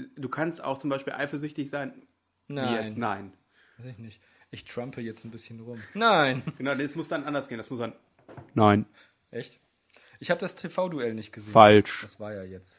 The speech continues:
Speaker 2: Sagt er das so?
Speaker 1: Ja. Und zwar jedes Mal, wenn Hillary Clinton irgendwas sagt,
Speaker 2: <laughs>
Speaker 1: dann, äh, ma-, äh,
Speaker 2: „Hallo,
Speaker 1: dann,
Speaker 2: mein Name ist Hillary Clinton.“
Speaker 1: dann geht er immer näher,
Speaker 2: Falsch.
Speaker 1: dann geht er immer ans Mikrofon ran. Falsch.
Speaker 2: <laughs> So, „Sie darf es nicht hören, aber das Publikum soll es hören.“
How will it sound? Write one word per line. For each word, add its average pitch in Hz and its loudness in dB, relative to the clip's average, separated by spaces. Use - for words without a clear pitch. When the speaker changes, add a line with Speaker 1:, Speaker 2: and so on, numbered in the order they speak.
Speaker 2:
Sagt - -12
er 139 -10
das 190 -12
so? 123 -16
Speaker 1:
Ja. 117 -10
Und 131 -12
zwar 143 -6
jedes 170 -6
Mal, 151 -6
wenn 143 -6
Hillary 147 -8
Clinton 160 -6
irgendwas 151 -2
sagt, - -2
Speaker 2:
<laughs> - -8
Speaker 1:
dann, 127 -2
äh, 143 0
ma-, 147 -4
äh, 147 -4
Speaker 2:
„Hallo, 214 4
Speaker 1:
dann, 165 0
Speaker 2:
mein 147 0
Name 170 0
ist 170 -4
Hillary 175 -2
Clinton.“ 156 -6
Speaker 1:
dann 135 0
geht 165 -2
er 180 0
immer 180 -4
näher, 165 0
Speaker 2:
Falsch. 107 -2
Speaker 1:
dann 131 -4
geht 139 0
er 156 2
immer 160 -4
ans 151 -6
Mikrofon 147 -8
ran. 131 -4
Falsch. 101 6
Speaker 2:
<laughs> 196 -2
So, 135 -12
„Sie - -20
darf 95 -12
es 101 -14
nicht 104 -10
hören, 104 -4
aber 101 -6
das 95 -10
Publikum 139 -6
soll 107 -2
es 101 -10
hören.“ 104 -4